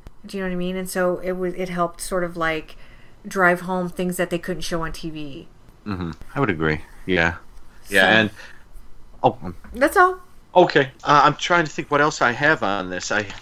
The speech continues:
Speaker 2: mm-hmm. Oh, I was gonna say, um, w-, as with Nate, it took me a few scenes to realize that was Shatner.
Speaker 1: The stash.
Speaker 2: Which was... yeah, exactly. Yeah,
Speaker 1: <laughs>
Speaker 2: he's, he does, he really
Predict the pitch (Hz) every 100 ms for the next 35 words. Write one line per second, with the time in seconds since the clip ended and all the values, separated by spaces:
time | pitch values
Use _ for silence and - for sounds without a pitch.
0 | - - - - - - - 151 143 175
1 | 147 127 104 92 131 110 113 - 107 -
2 | 117 104 104 92 - - 110 123 127 123
3 | 120 117 117 120 - 104 - 120 107 -
4 | 110 - 107 98 - 98 98 92 87 98
5 | 76 - 95 92 71 67 - - 202 -
6 | 180 160 175 - - - 95 - - -
7 | - - - - 135 127 151 147 147 123
8 | - 82 - 214 110 110 104 92 107 277
9 | 208 123 123 - 127 135 127 202 233